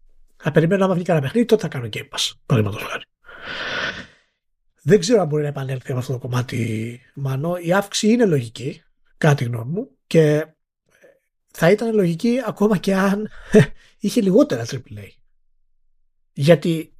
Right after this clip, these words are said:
ε, έχει χάσει πάρα πολύ χρόνο για να μπει στη διαδικασία. Και μέρος, ας πούμε, της κακής παρουσίασης που έκανε η Microsoft γενικά, λέγοντας ότι, «Α,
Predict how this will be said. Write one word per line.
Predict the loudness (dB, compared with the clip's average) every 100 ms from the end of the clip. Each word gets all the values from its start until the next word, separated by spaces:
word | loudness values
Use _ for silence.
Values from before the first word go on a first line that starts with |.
| -20 -12
ε, | -10
έχει | -2 2 2 0
χάσει | -2 0 -2
πάρα | -8 -14 -10 -6 -2 -2
πολύ | 0 -2 -2
χρόνο | -2 2 2 2 -2 -8 -20 -20 _ _
για | 0 2
να | 2
μπει | -2
στη | -4 -4
διαδικασία. | -6 -6 -4 -4 -4 -8 -14 _ _ -20 -20 -20 _ _ _ _ _ _
Και | -4
μέρος, | 0 2 2 0
ας | -2
πούμε, | -2
της | -2
κακής | -4 -2 2 2 2 -4 -10 _ _ -14 -4
παρουσίασης | -2 0 2 2 0
που | -2
έκανε | -2 -4
η | -4
Microsoft | -4 -4 -8 -8
γενικά, | -10 -10 -6 -4
λέγοντας | 0 0 0 -4 -8
ότι, | -10 -4
«Α, | 4 4